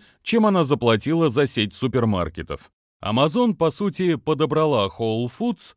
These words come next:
бесплатно, в то время как оставшаяся часть сектора супермаркетов потеряла тридцать семь миллиардов долларов рыночной стоимости. Это был переломный момент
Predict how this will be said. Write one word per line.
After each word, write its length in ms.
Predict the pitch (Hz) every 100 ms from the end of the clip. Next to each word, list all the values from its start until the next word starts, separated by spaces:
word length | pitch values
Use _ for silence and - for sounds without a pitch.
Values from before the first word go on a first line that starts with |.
| _
бесплатно, 960 | 90 90 180 - 190 196 123 - 82 - _ _
в 120 | -
то 140 | - 139
время 320 | 127 131 113
как 180 | 127 120
оставшаяся 840 | 135 - 135 113 - 110 107 131
часть 320 | - 113 98
сектора 500 | - 143 110 - 110
супермаркетов 880 | 107 - 87 85 95 160 214 202 214 - _ -
потеряла 580 | 202 113 110 175 196 180 _ -
тридцать 540 | 135 214 170 214 175
семь 280 | - 170 110
миллиардов 600 | 101 104 104 101 98 85
долларов 560 | 85 175 202 202 190 120
рыночной 540 | 110 107 104 110 127
стоимости. 720 | - 156 107 82 78 - 76 - - -
Это 240 | 113 131
был 240 | 131 135 113
переломный 680 | 135 135 151 151 110 90 82
момент 520 | 80 87 143 165